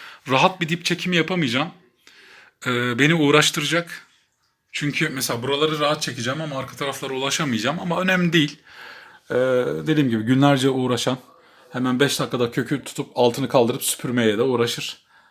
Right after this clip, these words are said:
Dediğim gibi sevdiğin zaman uğraşamayacağın, yapamayacağın şeyler yok. Maşallah yavrularımız kıpır kıpır maşallah. Bayram şekeri olacak bunlar inşallah.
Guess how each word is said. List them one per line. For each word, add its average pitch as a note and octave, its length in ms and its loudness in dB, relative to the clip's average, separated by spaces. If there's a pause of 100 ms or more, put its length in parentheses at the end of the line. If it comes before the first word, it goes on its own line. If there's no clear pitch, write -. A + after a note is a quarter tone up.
(360)
Dediğim A#2 260 -8
gibi G#2+ 120 -4
sevdiğin A#2+ 480 0
zaman A#2 300 -2 (200)
uğraşamayacağın, A2 580 -2
yapamayacağın A2+ 460 -2
şeyler A#2 340 -4
yok. A#2+ 360 -10 (1120)
Maşallah A2+ 720 -4
yavrularımız A#2+ 560 0
kıpır D#3+ 280 0
kıpır A#2+ 240 -6
maşallah. A2 500 -6 (1160)
Bayram B2 380 2
şekeri A#2 280 -2
olacak G#2+ 360 -4
bunlar G#2+ 160 -2
inşallah. A2+ 440 -4